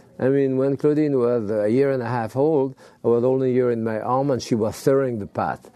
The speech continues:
So she, quote, "made it" because she stirred the pot. So she was going to be willing to taste it or two because she made it, you know. Say, "I made it with that," you know, or whatever.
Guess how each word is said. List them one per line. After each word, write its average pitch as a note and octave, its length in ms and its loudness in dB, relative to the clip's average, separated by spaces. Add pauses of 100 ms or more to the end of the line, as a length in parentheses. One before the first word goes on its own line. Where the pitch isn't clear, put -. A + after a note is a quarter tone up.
(200)
So A#2 200 0
she, A#2 240 0
quote, B2 420 -2
"made C3+ 380 2
it" F2+ 120 -6 (120)
because G#2 320 -2
she - 180 -2
stirred A#2 320 0
the B2 80 -4
pot. B2 340 -4
So G2+ 100 -2
she - 160 -4
was G2+ 340 0 (320)
going G2+ 180 0
to G2+ 100 -6
be E2+ 120 -2
willing A#2+ 400 2
to F#2+ 100 -12
taste F#3 400 -2
it E2 180 -8
or F#2+ 120 -4
two D#4 180 2
because G#2+ 380 0 (240)
she B2+ 280 0 (120)
made A2 260 0
it, D#2 160 -2 (140)
you D2 140 -8
know. E2+ 160 -6
Say, - 180 -2
"I C#3+ 180 0
made D#3 220 2
it D3 140 -2
with B2 260 0
that," B2 260 -4
you G2 100 -2
know, G#2 80 -2
or F#2+ 200 -4
whatever. F#2 400 -2